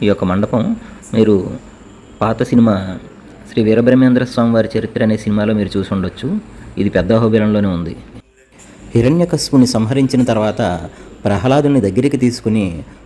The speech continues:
కొంచెం శాంతి రూపంగా ఉన్నటువంటి నరసింహస్వామి ఈ యొక్క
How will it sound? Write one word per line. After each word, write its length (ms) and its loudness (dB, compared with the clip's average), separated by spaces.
కొంచెం 340 0
శాంతి 360 -2
రూపంగా 420 4
ఉన్నటువంటి 460 -2
నరసింహస్వామి 920 -6
ఈ 100 2
యొక్క 440 -2